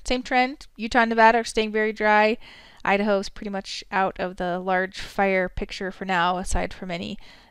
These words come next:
um, single burn period grass fire type issues we might have across the south. And the seven-day totals really pretty much reflecting what we're expecting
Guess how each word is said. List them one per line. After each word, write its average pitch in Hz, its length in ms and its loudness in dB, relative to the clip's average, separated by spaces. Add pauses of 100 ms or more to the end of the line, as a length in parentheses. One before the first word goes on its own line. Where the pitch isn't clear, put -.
um, - 540 -8 (260)
single 196 300 -2
burn 190 260 -4
period 185 400 -6
grass 180 400 2
fire 160 260 -4
type - 280 -8 (120)
issues 196 360 -10
we 185 80 -10
might 175 140 -8
have 190 180 -6
across - 280 -12
the - 60 -4
south. - 460 -8 (2000)
And 247 160 6
the 254 40 0
seven-day 247 300 0
totals 233 640 0 (360)
really 220 260 2
pretty 233 240 -4
much 220 160 0
reflecting 202 480 -4
what 226 140 -2
we're 190 100 0
expecting 185 680 -6